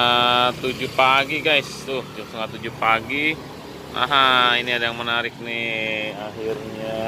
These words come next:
gue dateng, penasaran. Ada angka sepuluh ribu, ada nasi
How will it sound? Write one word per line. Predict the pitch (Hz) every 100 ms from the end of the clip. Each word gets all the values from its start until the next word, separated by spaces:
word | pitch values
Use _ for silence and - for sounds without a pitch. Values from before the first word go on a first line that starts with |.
| 117 117 117
gue | 101 98 110 110
dateng, | 107 107 107 - 139 165 196 196 - - - - -
penasaran. | - 127 123 131 127 120 117 127 156 175 - - - - - - - - - - - -
Ada | 107 110 107 113
angka | 113 117 110
sepuluh | - - 113 113
ribu, | 110 110 110 131 -
ada | 110 110
nasi | 107 113 110 - 131 131